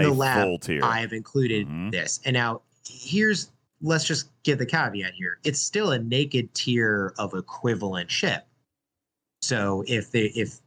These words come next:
Speaker 2: the equivalent ship is a tier six Newton, it's still a base tier six, naked tier six Newton that it's comparing itself to. So it may look similar in its actual trajectory, but we're not talking about any faction research already.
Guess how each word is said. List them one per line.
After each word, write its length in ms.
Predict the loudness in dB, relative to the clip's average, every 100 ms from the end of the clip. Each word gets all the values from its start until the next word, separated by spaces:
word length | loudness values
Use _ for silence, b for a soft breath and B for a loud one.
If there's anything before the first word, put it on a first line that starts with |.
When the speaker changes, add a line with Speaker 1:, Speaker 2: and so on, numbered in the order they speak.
| _ -4
Speaker 2:
the 80 |
equivalent 460 | 0 2 2 2 0
ship 240 | 0 0
is 100 | -2
a 60 | -4
tier 320 | -2 0 2
six 420 | 0 -4 -4 -4
Newton, 460 | 2 4 2 -4 -6 -4
it's 140 | -4
still 200 | -2 -2
a 60 | -4
base 680 | -2 -2 0 -2 -4 -4 -10 _ -8
tier 220 | -2 -2
six, 420 | -2 -6 -6 -6
naked 320 | -4 -4 -4 -6
tier 200 | -4 -4
six 260 | -4 -2
Newton 300 | 2 2 0
that 100 | -6
it's 160 | -6 -6
comparing 420 | -4 0 2 0
itself 320 | -4 -8 -8
to. 140 | -10 -10 -12 _ _ B B -6
So 200 | 0 2
it 140 | 2 4
may 300 | 4 4 4
look 400 | 2 2 2 0
similar 840 | -4 -4 -2 -2 0 0 -2 -6 b b _ _
in 400 | -6 -2 -2 -2 -4
its 200 | -4 -2
actual 260 | -2 -4
trajectory, 720 | -8 0 0 0 -2 -4 -4 -10 _ _ _ 0
but 320 | 0 0 -4 _
we're 160 | 0 2
not 240 | 2 0
talking 320 | -2 -2 -4
about 200 | -8 -8 -6
any 160 | -10 -6
faction 440 | 0 0 0 0
research 460 | 0 2 0 0 -2
already. 420 | 0 2 2